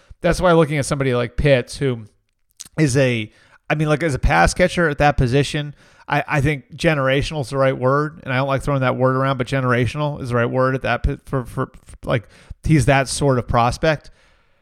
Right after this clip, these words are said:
Like, he's also a willing blocker. Needs some work, but he's a willing blocker. And so, and you can't say that for everybody at that position. So, you know, like, I look at somebody at Pitts, like Pitts, and I, I'm running to draft a guy like Kyle Pitts, and I'm with you.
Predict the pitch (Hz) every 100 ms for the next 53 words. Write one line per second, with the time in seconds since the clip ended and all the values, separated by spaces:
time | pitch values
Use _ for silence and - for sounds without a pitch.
0 | _ _ 156 139 - - 156 151 139 -
1 | 147 120 127 120 101 110 104 - - -
2 | 156 - 139 131 120 - 117 113 117 135
3 | 120 98 98 98 98 - - _ - 120
4 | - 131 113 - 127 - 143 - 170 -
5 | 135 120 104 107 107 98 87 87 - 85
6 | 110 104 87 123 117 139 120 107 _ _
7 | _ - _ _ 147 127 123 - - 143
8 | 147 170 156 156 143 113 - 139 113 -
9 | - 156 131 104 165 117 - 123 - 107
10 | - - 147 107 _ _ _ 156 143 135
11 | 147 113 95 - 107 117 104 - 113 107
12 | 107 117 - 117 104 - 117 98 120 120
13 | 131 143 - 104 101